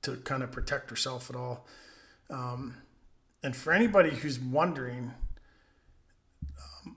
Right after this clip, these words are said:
my wife is more than capable of, you know, uh, defending herself against a, a very light,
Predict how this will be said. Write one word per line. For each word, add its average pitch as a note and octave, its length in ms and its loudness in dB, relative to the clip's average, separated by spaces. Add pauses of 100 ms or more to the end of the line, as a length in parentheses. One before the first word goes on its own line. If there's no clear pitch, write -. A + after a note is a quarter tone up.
my C#3+ 200 0
wife E3 420 6
is C3 160 -2 (260)
more D3 520 6
than D#3 260 0
capable C3+ 840 2 (160)
of, B2+ 640 -8 (260)
you C3+ 140 -6
know, B2 340 -6 (880)
uh, C3+ 280 -4
defending C3+ 1200 -4 (800)
herself C3+ 680 2
against B2+ 480 -4
a, B2+ 380 -4 (680)
a B2 360 -6 (760)
very C3+ 380 0
light, C3 600 -4